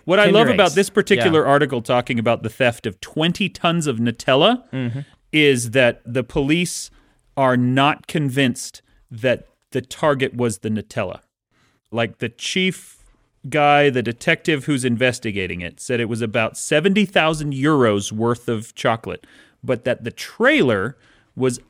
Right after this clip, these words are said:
Speaker 1: arguably worth more. And he thinks that this might have been a theft of a trailer, but in his words,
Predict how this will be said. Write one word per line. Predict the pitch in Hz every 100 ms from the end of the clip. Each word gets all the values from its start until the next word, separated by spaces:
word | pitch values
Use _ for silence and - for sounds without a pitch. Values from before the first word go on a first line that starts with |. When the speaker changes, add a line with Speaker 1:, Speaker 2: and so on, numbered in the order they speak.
| -
Speaker 1:
arguably | 156 170 165 151 147
worth | 127 123 120 - _
more. | 120 123 143 190 196 - - - _
And | 113
he | 120
thinks | 120 202 202 -
that | 143 -
this | 143 131
might | 131 156 202 269
have | 214 135 120
been | 110 92 92 - -
a | 123
theft | - 147 143 - 131
of | 107
a | 107
trailer, | - - 240 220 113 87 - _ _ _ _ _
but | 120 175 123 - - -
in | 151 156
his | 180 180 165
words, | 147 127 127 123